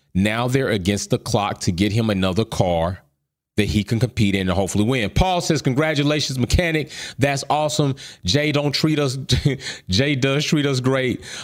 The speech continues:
I'm so glad he started this whole thing. In fact, hey, man, I'm so glad that y'all actually believed in me to join with me."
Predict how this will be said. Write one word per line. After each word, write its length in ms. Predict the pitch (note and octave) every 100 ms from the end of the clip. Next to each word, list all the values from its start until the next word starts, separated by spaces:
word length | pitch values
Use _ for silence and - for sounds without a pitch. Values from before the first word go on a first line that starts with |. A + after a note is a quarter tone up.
| -
I'm 180 | A2 A#2+
so 300 | - D3 C#3+
glad 460 | C3+ C#3+ C#3 C3 B2
he 160 | B2+
started 440 | - C#3 C3 B2 A2+
this 200 | B2 -
whole 280 | C3+ C3+
thing. 300 | B2 B2+ B2
In 80 | A2+
fact, 260 | - B2 -
hey, 240 | D3+ D3+
man, 300 | C3+ C#3+ D3
I'm 160 | D3 F3
so 220 | - E3+
glad 320 | C#3+ C#3+ C#3
that 180 | B2 A2
y'all 200 | C#3+ C#3
actually 380 | A#2 C3+ - B2
believed 580 | A2 G#2+ G#2+ C3 C#3+ A#2
in 140 | A#2
me 140 | A#2 A2+
to 120 | G2
join 480 | E2 A2+ B2+ A#2+ G#2+
with 180 | G2+ F#2+
me." 280 | F2+ D#2+